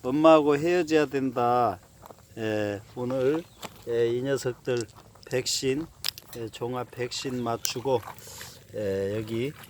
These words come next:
이제 이 녀석들도 이제, 예, 새로운 주인을, 예, 만날 것 같습니다. 예, 김세천 인생 큐.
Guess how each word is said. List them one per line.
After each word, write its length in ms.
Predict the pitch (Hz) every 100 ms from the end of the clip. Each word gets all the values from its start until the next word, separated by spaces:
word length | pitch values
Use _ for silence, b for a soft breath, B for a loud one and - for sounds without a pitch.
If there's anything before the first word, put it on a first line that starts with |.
| - - -
이제 340 | 120 113 110 101 - - - -
이 40 | 123
녀석들도 640 | 123 120 - 123 110 120
이제, 340 | 107 110 110 104 - - - - -
예, 200 | 104 104
새로운 640 | 104 - 143 143 131 139 156
주인을, 520 | - 123 117 117 113 101 - - - - - -
예, 220 | 101 98 98
만날 320 | 107 113 117
것 180 | 110 113
같습니다. 720 | 104 107 - 110 104 101 98 92 - B 127 B 226 262 277 B - 117
예, 760 | 113 113 113 113 110 110 107 104
김세천 840 | - 127 131 135 131 - - 131
인생 600 | 127 127 123 - 127 120 113
큐. 880 | - - 233 202 165 139 113 98 98